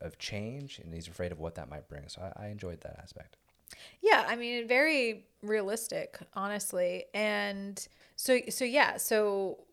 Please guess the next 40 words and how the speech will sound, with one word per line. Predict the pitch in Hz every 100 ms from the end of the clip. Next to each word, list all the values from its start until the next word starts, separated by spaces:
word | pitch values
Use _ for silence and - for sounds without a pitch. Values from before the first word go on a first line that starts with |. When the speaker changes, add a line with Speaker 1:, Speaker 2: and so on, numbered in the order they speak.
| -
Speaker 2:
finding | - 240 262 240
out | 208 175
that | 190
that's | 202 202 -
why | 185 185 180
she | 180 180
ended | 175 175
it, | - 170
and | 180
I | 180
was | 196
like, | 208
"Okay, | 220 214 190 190
that | 185 180
makes | 170 -
sense." | - - - -
Speaker 1:
Mm-hmm. | 98
Speaker 2:
And, | 175 180
but | 202 -
she | - 254 285
really, | 240 233 214
like, | 202 220
she | - 262
ended | 220 208
it | 202 196
and | 190
she | - 220
just, | 185 185
like, | - -
fled. | - - 190 185 - - - -
Speaker 1:
Yeah. | - 78
Speaker 2:
So | - 214 208
obviously | 196 220 220 220 - 190 185 185
this | 185 196 196
was, | 190
like, | 190 185 -
a | 190
really, | 185 190 180 175 190 _ _ _ _ _ _ _ _ _ - -
you | 202
know, | 190 -